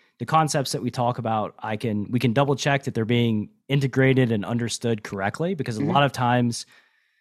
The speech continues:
Speaker 1: a lot of times either I'll misspeak or they'll mishear or misunderstand. And I think it's always good to go back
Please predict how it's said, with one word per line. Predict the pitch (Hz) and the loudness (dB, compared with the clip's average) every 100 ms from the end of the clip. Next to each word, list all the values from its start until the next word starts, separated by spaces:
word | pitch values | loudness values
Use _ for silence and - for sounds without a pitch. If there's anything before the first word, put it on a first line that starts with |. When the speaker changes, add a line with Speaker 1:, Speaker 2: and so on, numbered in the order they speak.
| _ _ | _ _
Speaker 1:
a | 120 | 0
lot | 165 | 0
of | 170 | 0
times | 151 139 143 139 120 | 0 0 0 0 -2
either | 117 117 98 | -4 -4 0
I'll | 123 131 | 2 2
misspeak | 131 117 - - 131 123 - - _ _ _ | 2 0 -4 -2 0 0 -6 -20 _ _ _
or | 113 110 107 | -6 -4 -4
they'll | 92 120 127 120 | 0 2 2 4
mishear | 123 113 - 127 127 113 | 2 2 0 2 2 0
or | 95 | -4
misunderstand. | 101 113 - 110 107 - 117 110 110 104 | -4 -2 0 0 0 -2 0 0 0 -4
And | - 104 | -6 -6
I | |
think | 104 120 | -4 -2
it's | 117 | 2
always | 120 113 110 - | 2 4 2 0
good | 120 107 98 | -2 -2 -4
to | - 110 104 101 98 95 - _ _ - | -8 -2 0 0 -2 -6 -12 _ _ 0
go | 131 | 2
back | 117 117 113 110 | 4 4 2 0